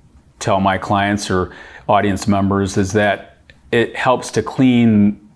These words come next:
the gut. So it helps keep the garden healthy. So that's what it does. So you give the body time to repair. And I like to go the twelve to fourteen hours because it's easy.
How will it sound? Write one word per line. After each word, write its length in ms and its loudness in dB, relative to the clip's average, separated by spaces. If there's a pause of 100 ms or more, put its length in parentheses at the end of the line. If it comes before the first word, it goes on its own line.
(120)
the 140 0
gut. 440 -2 (440)
So 160 -4
it 60 -2
helps 260 -2
keep 240 -2
the 80 0
garden 340 0
healthy. 540 -4 (420)
So 140 -2
that's 260 0
what 80 0
it 140 -2
does. 540 -10
So 140 -2
you 140 4
give 240 2
the 80 2
body 320 2
time 300 -2
to 80 0
repair. 540 -4 (640)
And 340 0
I 240 2
like 260 2
to 120 -2
go 420 2
the 100 0
twelve 340 0
to 80 -2
fourteen 440 0
hours 380 0
because 320 0
it's 160 -2
easy. 500 0